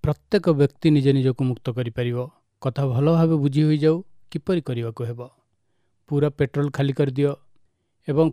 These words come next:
ପ୍ରଜ୍ଞାରେ ପୁଷ୍ଟ ହୋଇ, ହୋଇ, ହୋଇ ସ୍ଥିତପ୍ରଜ୍ଞ ହୋଇଯିବ। ମାନେ, ପ୍ରତି କ୍ଷଣ ପ୍ରଜ୍ଞାବାନ। ଚାଲିଲେ, ବୁଲିଲେ, ଖାଇଲେ, ପିଇଲେ, ପ୍ରତି ଅବସ୍ଥାରେ ପ୍ରଜ୍ଞା ଜାଗ୍ରତ,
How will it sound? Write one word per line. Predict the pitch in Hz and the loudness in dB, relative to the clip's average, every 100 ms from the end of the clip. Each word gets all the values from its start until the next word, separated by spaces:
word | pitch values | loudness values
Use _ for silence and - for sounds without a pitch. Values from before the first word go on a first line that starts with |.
| - | -2
ପ୍ରଜ୍ଞାରେ | 147 143 143 156 151 | -2 0 0 2 2
ପୁଷ୍ଟ | - 139 - 147 | 0 -6 -2 0
ହୋଇ, | 139 127 135 139 139 127 | 0 2 0 0 -2 -2
ହୋଇ, | 131 139 139 | -2 -2 -2
ହୋଇ | 135 139 | -2 -4
ସ୍ଥିତପ୍ରଜ୍ଞ | - 135 147 151 139 | -6 -6 -4 -4 -4
ହୋଇଯିବ। | 147 143 139 139 170 _ _ | -2 -2 -4 -8 -10 _ _
ମାନେ, | 139 156 | -2 -2
ପ୍ରତି | - 147 - 170 | -2 -8 -6 -8
କ୍ଷଣ | - - 160 | -6 -2 -2
ପ୍ରଜ୍ଞାବାନ। | 170 160 135 151 147 147 156 _ _ _ _ _ | 0 -4 -2 -2 0 -2 -6 _ _ _ _ _
ଚାଲିଲେ, | 135 135 143 139 135 | -2 -2 2 2 2
ବୁଲିଲେ, | 123 131 143 139 139 - | -2 -2 0 0 0 -6
ଖାଇଲେ, | 127 135 143 139 | -6 -2 -2 -2
ପିଇଲେ, | - 131 139 147 143 _ | -4 -6 -2 -2 -4 _
ପ୍ରତି | 151 139 185 - | -4 -2 -4 -6
ଅବସ୍ଥାରେ | 151 151 160 - 180 | -2 -2 -4 -2 -2
ପ୍ରଜ୍ଞା | 160 151 143 | 0 0 0
ଜାଗ୍ରତ, | 143 143 135 135 | 2 2 0 -2